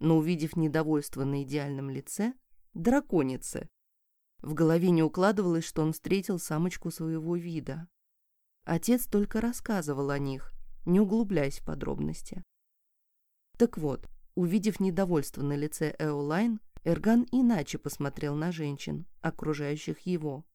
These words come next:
Наверное, нужно куда-то их деть, если ей это не нравится. Да, нужно обсудить с отцом при первой же возможности. И день выбора не нужен, пока Эолайн рядом.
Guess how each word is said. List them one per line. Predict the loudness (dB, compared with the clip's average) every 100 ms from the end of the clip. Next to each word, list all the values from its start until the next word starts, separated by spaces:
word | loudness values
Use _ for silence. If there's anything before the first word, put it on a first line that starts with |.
| _ _ _ _ _ _ _ -18 2
Наверное, | 4 6 6 6 6
нужно | 6 6 4
куда-то | 2 0 0 0 0
их | 0 -2
деть, | -2 -2 -4 -14 _ _
если | 0 2 2 0
ей | 2 2 2
это | 0 -2 2
не | 2
нравится. | 2 0 -4 -6 -8 -10 -12 -12 _ _ _ _ _ _ _
Да, | -6 -2 -2 -4 -12 _ _ 2
нужно | 4 6 4
обсудить | 2 -2 -2 -2 -2
с | -4
отцом | -2 0 0
при | -2 -2
первой | 0 2 0
же | -2
возможности. | -2 -2 -2 -6 -8 -12 -12 -14 -14 _ _ _ _ _ _ -2
И | 2
день | 4 4
выбора | 4 2 2 2
не | 2
нужен, | 0 -2 -4 -6 -8 _ _
пока | 0 2 4 2 2
Эолайн | 2 4 4 2 0
рядом. | -2 -4 -8 -8